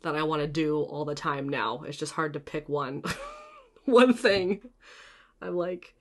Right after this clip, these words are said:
"Do I read? Do I crochet? Do I play Baldur's Gate? Do I?" <laughs> Mm.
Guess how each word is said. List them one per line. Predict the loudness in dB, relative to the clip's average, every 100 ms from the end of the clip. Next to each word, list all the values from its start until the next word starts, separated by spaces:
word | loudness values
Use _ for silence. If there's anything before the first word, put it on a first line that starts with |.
| _ _ _ _
"Do | 6 8
I | 8
read? | 6 2 2
Do | 6 8
I | 8
crochet? | 4 4 4 4 2
Do | 2 0
I | 2
play | 2
Baldur's | 6 8 10 8
Gate? | 8 4 4 4
Do | 6 8
I?" | 8 8 4
<laughs> | -12 -18 -20 _ _ _ _ _ -20 _ _ _
Mm. | -4 -4 -4 -10 -12 -10 -4 -2